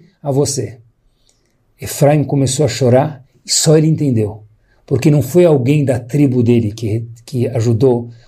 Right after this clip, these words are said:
o pastor, aquele mentor. Foi o próprio Efraim que ajudou e vinte anos depois teve que ter paciência e não fez pra ser recompensado.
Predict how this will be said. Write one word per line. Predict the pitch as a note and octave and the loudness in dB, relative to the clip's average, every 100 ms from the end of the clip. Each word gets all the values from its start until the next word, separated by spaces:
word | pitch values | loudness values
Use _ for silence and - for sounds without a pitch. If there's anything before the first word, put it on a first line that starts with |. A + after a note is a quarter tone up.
| _ | _
o | C#3+ | -16
pastor, | - A2+ - D3 A#2+ - - _ _ _ | -8 -8 -2 0 -2 -4 -20 _ _ _
aquele | - - C#3+ C#3 | -16 -2 2 4
mentor. | C#3 A#2 A#2+ G#2+ - - _ _ _ _ | 4 2 -2 -4 -10 -20 _ _ _ _
Foi | - D3 | 0 2
o | B2 | 2
próprio | A#2+ C#3 C#3 E3 A#3 A3+ | 0 0 2 0 0 0
Efraim | G#3 E3 C#3 C3 C#3 D3 _ _ | 0 -4 -6 -6 -8 -12 _ _
que | - E3 | -4 0
ajudou | B2+ C#3+ C3+ A#2 | 2 4 4 2
e | A2+ | -2
vinte | G2 C#3+ E3 D#3+ | -2 0 0 0
anos | D3 C3 | 0 2
depois | A#2 A#2+ C3 A2 - - _ | 0 0 0 -2 -4 -10 _
teve | - A2+ C3 | -4 0 0
que | C3 | -2
ter | A#2+ C#3 C#3 | -4 -4 -2
paciência | D3+ - C#3+ A#2 - A2+ - - - | -2 0 0 0 -4 -8 -12 -20 -4
e | G3+ | 0
não | F3+ | 2
fez | F3+ G#3 - | 2 0 0
pra | E3 D#3 | -8 -10
ser | - | -6
recompensado. | B2+ B2+ C3 A#2+ A#2 A#2 F#2 F#2 | -6 -4 -6 -6 -8 -10 -14 -20